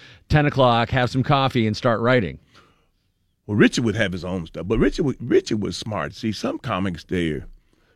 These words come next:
Speaker 2: like, they go on stage, they would put a C D out, then they go put another C D out in two weeks.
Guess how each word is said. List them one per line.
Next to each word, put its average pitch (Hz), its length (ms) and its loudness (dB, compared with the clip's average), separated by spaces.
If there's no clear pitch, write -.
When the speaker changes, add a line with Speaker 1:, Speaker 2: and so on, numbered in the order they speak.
Speaker 2:
like, 110 280 -4
they 95 160 2
go 123 180 2
on 123 140 4
stage, 107 320 2
they 113 100 6
would 101 300 -2
put 151 160 -2
a 107 80 0
C 127 240 0
D 98 180 4
out, 78 220 -4
then 95 220 -6
they 90 80 -2
go 95 160 -6
put 90 160 -2
another 98 280 -2
C 101 180 -2
D 87 120 -2
out 82 180 -8
in 80 480 -12
two 165 120 4
weeks. - 420 -2